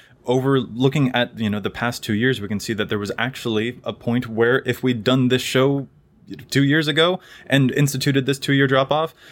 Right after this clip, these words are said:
that we might have actually been measuring it as thirty-seven lands instead, instead of thirty-six. But over the past two years, it has actually seemed to decrease down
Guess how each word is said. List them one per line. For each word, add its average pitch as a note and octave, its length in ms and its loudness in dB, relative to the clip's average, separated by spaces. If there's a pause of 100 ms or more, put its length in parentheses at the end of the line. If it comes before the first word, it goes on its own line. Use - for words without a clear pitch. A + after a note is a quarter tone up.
that C3+ 100 2
we C#3 80 2
might C3+ 200 4
have C3+ 100 4
actually C3 260 0
been B2+ 240 4
measuring B2 380 2
it C3+ 100 2
as B2+ 240 2
thirty-seven C#3 560 0
lands F2+ 220 -10
instead, G#2 360 -4
instead A2 220 -2
of G#2 80 -6
thirty-six. A#2 420 0
But A#2 160 0
over B2+ 220 2
the B2+ 100 2
past B2+ 240 -2
two A#2 60 -4
years, B2+ 240 0
it G2 120 -4
has A#2 220 0
actually G#2+ 320 -2
seemed B2 300 -2
to A#2+ 100 -6
decrease G#2 560 -6
down G#2 380 -2